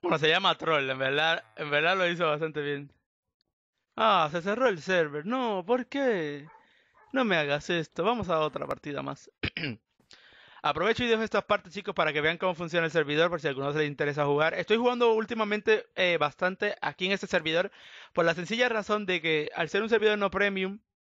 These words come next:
eh, hay menos gente pagando para tener ventajas o beneficios, eh, como lo sería el servidor Hypixel o algo así,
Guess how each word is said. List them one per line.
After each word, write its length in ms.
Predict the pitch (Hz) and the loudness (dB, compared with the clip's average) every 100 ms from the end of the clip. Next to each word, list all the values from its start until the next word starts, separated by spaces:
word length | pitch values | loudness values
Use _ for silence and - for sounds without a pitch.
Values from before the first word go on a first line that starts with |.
| _ _ _ _ _ _ - - | _ _ _ _ _ _ -20 -6
eh, 260 | 175 156 147 | 0 2 0
hay 140 | - 170 | -2 -2
menos 220 | 185 180 | -2 0
gente 260 | 180 180 180 | -2 -2 -2
pagando 520 | 175 160 175 185 170 | 0 0 0 -2 -2
para 340 | 156 151 143 | 0 2 0
tener 280 | 143 151 165 | 0 0 0
ventajas 640 | 160 147 175 170 185 - _ _ - - | 0 0 -2 0 -4 -8 _ _ -20 -6
o 120 | 175 | 0
beneficios, 720 | 175 147 147 175 - 202 262 - | 2 0 -4 -8 -6 -6 -6 -8
eh, 420 | 156 147 143 131 - | -4 -2 -2 -4 -4
como 140 | 147 | -2
lo 80 | 143 | 0
sería 220 | 139 156 | 0 0
el 160 | 160 156 | 0 0
servidor 300 | 160 143 143 147 | -2 0 0 -2
Hypixel 420 | 131 175 - 151 | -4 -10 -4 -2
o 60 | 139 | -2
algo 140 | 143 | -2
así, 220 | 143 175 | -6 -8